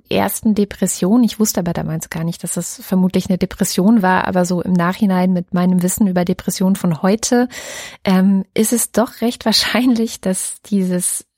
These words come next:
an allem verzweifeln und alles wirklich so, so, so schrecklich und schlimm und traurig finden, dass man denkt, man kann nicht mehr weiterleben. Also ich habe der echte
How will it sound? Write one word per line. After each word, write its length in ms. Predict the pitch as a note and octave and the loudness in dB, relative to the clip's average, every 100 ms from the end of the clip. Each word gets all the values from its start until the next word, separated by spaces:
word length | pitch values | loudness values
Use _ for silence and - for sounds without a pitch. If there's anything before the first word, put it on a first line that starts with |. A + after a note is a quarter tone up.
| _ _ - - | _ _ -14 -4
an 200 | - F#3 | -2 0
allem 280 | F#3 G#3+ D4 | 0 2 0
verzweifeln 1040 | D4 A#3+ - - F3+ E3 G#3+ - A#3 A#3 B3 - - _ | 0 -2 -2 -2 0 0 0 0 2 2 0 -10 -20 _
und 160 | G3 G3 - | -2 -2 -2
alles 400 | F#3 A#3 A#3 - | -2 0 -2 -4
wirklich 280 | - F#3+ - | -4 -4 -2
so, 380 | A3 C4+ E4 - | 0 0 0 -4
so, 340 | A3 B3 C4+ | -2 0 0
so 220 | G#3+ A#3+ | 0 0
schrecklich 460 | A#3 - B3 A3+ G#3 | -2 -2 -2 -2 -2
und 120 | G3+ | -2
schlimm 260 | - B3 C4+ | 0 0 0
und 140 | G3+ | -4
traurig 420 | - G3 A#3+ G#3 | -2 0 0 0
finden, 300 | - G#3 A3+ | 0 0 2
dass 180 | G3+ G3 | 0 2
man 160 | G3+ F#3 | 0 2
denkt, 220 | G#3 A#3+ | 2 2
man 160 | G3 - | 0 0
kann 320 | - D4 C#4 | -2 0 2
nicht 260 | C4+ - | 0 0
mehr 140 | A3+ G3 | 0 2
weiterleben. 580 | G#3 C#4 F3+ E3+ F3+ G#3+ | 0 0 -2 0 0 0
Also 160 | F3 | 0
ich 120 | F3+ | -2
habe 100 | F#3+ _ _ _ | -4 _ _ _
der 220 | G3+ F#3 F#3 - - | 0 0 0 -8 -4
echte 440 | - - G#3 F#3+ | -4 -2 0 0